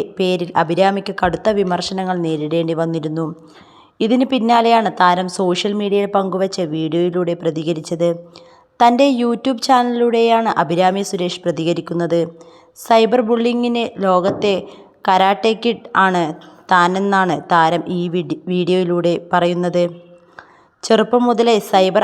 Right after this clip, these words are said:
ആക്രമണങ്ങൾ നേരിട്ട് താൻ കരുത്-, കരുത്തായി മാറിയെന്നും അഭിരാമി സുരേഷ് പറയുന്നു.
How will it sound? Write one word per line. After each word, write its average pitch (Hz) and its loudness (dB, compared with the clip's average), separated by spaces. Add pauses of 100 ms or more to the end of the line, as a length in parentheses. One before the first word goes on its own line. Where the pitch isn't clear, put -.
ആക്രമണങ്ങൾ 208 2
നേരിട്ട് 180 0
താൻ 185 4 (100)
കരുത്-, 175 0 (580)
കരുത്തായി 190 2 (320)
മാറിയെന്നും 180 2 (100)
അഭിരാമി 175 2
സുരേഷ് 175 -2
പറയുന്നു. 175 0